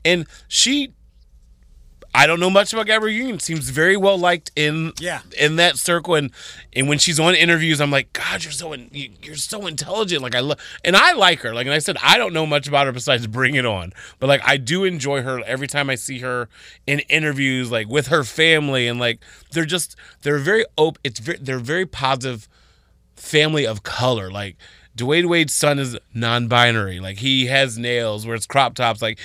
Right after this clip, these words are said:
Speaker 1: he's gender fluid. And, like, to see that in an African-American family, I'm just like,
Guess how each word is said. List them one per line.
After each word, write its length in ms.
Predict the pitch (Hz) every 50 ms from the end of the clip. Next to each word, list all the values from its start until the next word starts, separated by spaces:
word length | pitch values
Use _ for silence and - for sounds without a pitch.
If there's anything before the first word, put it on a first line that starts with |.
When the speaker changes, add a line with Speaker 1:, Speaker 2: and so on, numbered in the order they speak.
| - - _
Speaker 1:
he's 240 | - 160 156 147 127
gender 360 | 117 147 151 147 143 139 127
fluid. 320 | 101 - 127 139 143 131 120
And, 80 | 117
like, 160 | 123 120 113 - - - - - -
to 100 | - 135
see 240 | 117 - - 214 247
that 220 | 220 185 156 131 -
in 120 | 131 127
an 60 | 113
African-American 840 | 98 120 127 139 135 143 131 143 135 117 107 117 127 131 120 127 104 98
family, 360 | - 120 123 127 131 135 131
I'm 140 | 123 127 113
just 160 | 117 110 -
like, 240 | 107 92 78 71